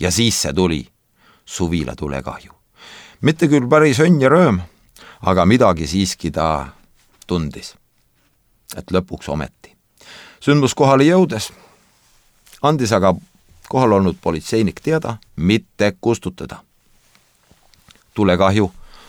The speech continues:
oli suvila juba oluliselt hävitanud, no peaaegu hävinenud. Päästa sealt polekski midagi olnud. Vähemalt midagi mõistlikku.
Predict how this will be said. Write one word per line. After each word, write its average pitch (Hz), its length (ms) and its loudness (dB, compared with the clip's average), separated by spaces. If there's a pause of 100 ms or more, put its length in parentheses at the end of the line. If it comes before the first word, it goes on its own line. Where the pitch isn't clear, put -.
(120)
oli 98 240 2
suvila 90 520 2 (280)
juba 87 440 0 (120)
oluliselt 95 600 0
hävitanud, 92 640 -4 (360)
no 95 100 -4 (120)
peaaegu 92 680 2
hävinenud. 82 560 -2 (480)
Päästa 95 320 -2
sealt 80 260 0
polekski 110 420 0
midagi 82 320 0
olnud. 82 360 -2 (2500)
Vähemalt 101 380 2
midagi 90 240 0
mõistlikku. 90 640 -2